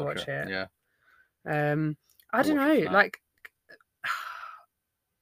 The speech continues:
Speaker 2: the fact that as well, he was gonna pr-, he's gonna propose to the other woman.
Speaker 1: How do you think that was gonna turn out?
Speaker 2: But not only that, but he's like, "Oh, my partner found a card in the,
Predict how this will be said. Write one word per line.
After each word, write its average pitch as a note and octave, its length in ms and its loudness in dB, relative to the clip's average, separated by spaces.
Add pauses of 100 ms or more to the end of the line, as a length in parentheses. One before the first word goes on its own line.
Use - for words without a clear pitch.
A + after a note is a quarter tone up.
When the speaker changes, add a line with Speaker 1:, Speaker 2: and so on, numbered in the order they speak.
(140)
Speaker 2:
the C#4+ 160 2
fact E4+ 160 8
that F4 120 8
as E4+ 60 4
well, F4 100 8
he D4 120 2
was E4+ 120 0
gonna E4+ 200 6
pr-, D4+ 160 -4
he's C#4+ 160 0
gonna E4 140 6
propose D#4+ 400 10
to D4+ 100 -2
the - 140 -4
other C#4 240 8
woman. G#3 600 2 (520)
Speaker 1:
How B2+ 100 0
do G3+ 80 2
you G#3 40 0
think E3+ 160 -2
that C#3+ 40 6
was A#2+ 100 0
gonna A2+ 160 -2
turn G#2 240 -6
out? D#2 200 -8 (180)
Speaker 2:
But - 120 4
not F#4 160 8
only E4+ 140 6
that, - 420 4
but B3+ 120 4
he's D4 180 4
like, C4 160 10
"Oh, A#3+ 180 12
my A3+ 180 4
partner C#4 380 4
found A#3+ 300 4
a A3+ 40 -2
card B3+ 460 4
in A3 200 -4
the, G#3+ 260 -2